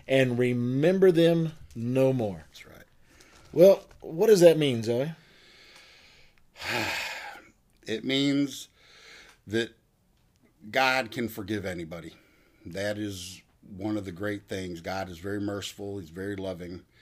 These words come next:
Speaker 2: He has forgiveness that we'll never understand, but we still have to strive for it.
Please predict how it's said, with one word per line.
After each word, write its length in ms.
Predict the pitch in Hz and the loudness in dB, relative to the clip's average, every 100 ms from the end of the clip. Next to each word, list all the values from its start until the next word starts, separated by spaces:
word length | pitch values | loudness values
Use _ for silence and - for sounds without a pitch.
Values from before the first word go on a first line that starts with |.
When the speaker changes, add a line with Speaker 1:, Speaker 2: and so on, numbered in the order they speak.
| - - _ | -20 -20 _
Speaker 2:
He 200 | - 107 | -10 -6
has 300 | 117 117 110 | -4 -4 -6
forgiveness 680 | - 101 110 110 110 107 - | -12 -8 -6 -4 -4 -4 -8
that 220 | - 92 92 | -14 -16 -12
we'll 180 | 101 | -8
never 420 | 98 104 101 98 101 | -6 -8 -8 -8 -8
understand, 680 | 98 92 - 107 95 90 | -10 -12 -10 -8 -8 -10
but 140 | 87 - | -14 -14
we 60 | |
still 240 | 87 - 95 | -16 -14 -10
have 240 | 104 - | -8 -8
to 60 | - | -12
strive 440 | - 101 87 85 | -10 -8 -6 -8
for 260 | - 82 | -14 -16
it. 100 | 78 | -18